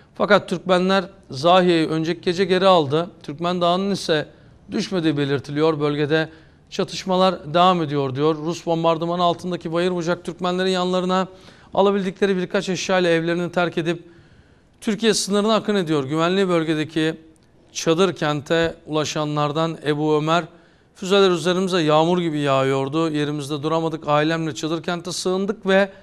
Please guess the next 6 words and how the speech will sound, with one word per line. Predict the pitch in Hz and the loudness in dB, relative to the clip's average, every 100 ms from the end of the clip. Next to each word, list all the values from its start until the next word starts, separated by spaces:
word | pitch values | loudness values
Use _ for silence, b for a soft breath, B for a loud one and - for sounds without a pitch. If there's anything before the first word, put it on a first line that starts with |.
| B B B - | B B B 0
kendimize | 226 214 208 180 208 196 | 2 2 2 2 2 0
çadır | - 208 208 208 | -2 -2 0 -2
kurmaya | 175 156 151 165 175 170 - _ | -2 -2 0 2 0 -2 -8 _
çalışıyoruz." | - 170 156 - 151 139 170 165 - b b b b _ - | -8 -6 -6 -4 -2 -2 -2 -6 -12 b b b b _ -20
dedi | 143 139 147 180 | -10 -4 -2 0
diyor, | 165 151 170 | 0 2 2